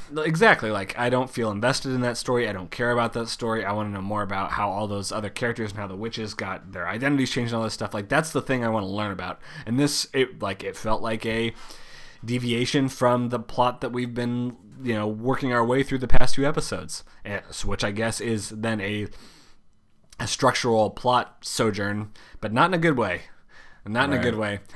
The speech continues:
Speaker 1: I think that gives us a, ooh, five and a quarter.
Speaker 2: Yep.
Speaker 1: That's not good,
Speaker 2: Yikes.
Speaker 1: folks. That's not good. If you disagree with us, I am very open and willing to hear arguments to the contrary, but,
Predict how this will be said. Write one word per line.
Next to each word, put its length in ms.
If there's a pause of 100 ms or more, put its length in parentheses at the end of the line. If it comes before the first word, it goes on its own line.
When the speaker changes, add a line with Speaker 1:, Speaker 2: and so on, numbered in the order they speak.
(100)
Speaker 1:
I 80
think 220
that 140
gives 240
us 140
a, 480 (1080)
ooh, 260
five 560
and 120
a 100 (240)
quarter. 600 (440)
Speaker 2:
Yep. 300 (720)
Speaker 1:
That's 200
not 180
good, 140
Speaker 2:
Yikes. 40
Speaker 1:
folks. 480 (120)
That's 220
not 180
good. 260 (220)
If 100
you 60
disagree 360
with 140
us, 240
I 140
am 500
very 600
open 360
and 140
willing 340
to 120
hear 260
arguments 560
to 60
the 100
contrary, 560
but, 280